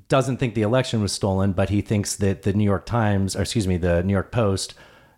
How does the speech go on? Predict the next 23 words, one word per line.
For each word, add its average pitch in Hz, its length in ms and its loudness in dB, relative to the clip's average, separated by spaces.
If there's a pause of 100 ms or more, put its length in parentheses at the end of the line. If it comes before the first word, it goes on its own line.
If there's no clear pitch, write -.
(180)
when 95 260 0
they 95 240 0
shared 98 380 -2
the 92 120 0
laptop 101 520 0
information 87 520 -2
and 87 120 0
the 87 40 0
way 92 140 2
the, 85 560 0
the 85 80 -4
media 95 680 0
and 85 400 -2
social 87 720 -2 (600)
companies, 82 480 -4 (420)
um, 80 460 0 (320)
basically 95 400 0
blocked 87 420 -4
that 90 160 0
information 90 420 -4
from 87 100 -2
getting 87 220 0
out 104 400 -2